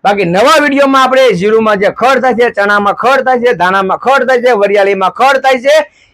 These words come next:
એની પણ માહિતી આપીશું અને ડુંગળીમાં પણ આપણે માહિતી આપીશું. અત્યારે બસ આટલું જ તે. રજા આપો. રામ રામ. જય જવાન, જય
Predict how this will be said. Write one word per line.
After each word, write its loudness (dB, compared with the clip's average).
એની 2
પણ 0
માહિતી 0
આપીશું 0
અને -2
ડુંગળીમાં 0
પણ 0
આપણે 0
માહિતી -2
આપીશું. -2
અત્યારે 0
બસ 0
આટલું -2
જ -4
તે. 0
રજા 0
આપો. 2
રામ 2
રામ. 0
જય 2
જવાન, 2
જય 0